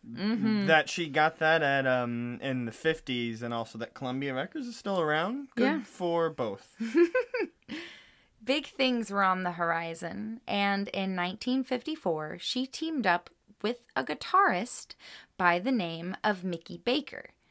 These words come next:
Speaker 1: There wasn't a blueprint for Black women playing guitar in the music industry, and Sylvia was ready to make it herself, learning how to play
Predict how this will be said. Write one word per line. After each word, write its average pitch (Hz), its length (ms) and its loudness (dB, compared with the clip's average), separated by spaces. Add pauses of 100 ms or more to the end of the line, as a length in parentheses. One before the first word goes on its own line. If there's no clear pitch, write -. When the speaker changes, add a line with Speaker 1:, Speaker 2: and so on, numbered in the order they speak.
(720)
Speaker 1:
There 220 360 6
wasn't 339 480 2
a 320 60 2
blueprint 240 760 -2
for 208 220 -2
Black 196 400 4
women 175 380 -2
playing 185 340 2
guitar 175 580 6
in 175 120 0
the 180 60 0
music 226 440 2
industry, 160 580 -4
and 185 360 -6
Sylvia 285 600 2
was 247 320 -2
ready 196 260 2
to 190 140 -8
make 175 200 -4
it - 120 -10
herself, - 760 0
learning 196 420 0
how 220 180 4
to 247 80 2
play 160 460 -6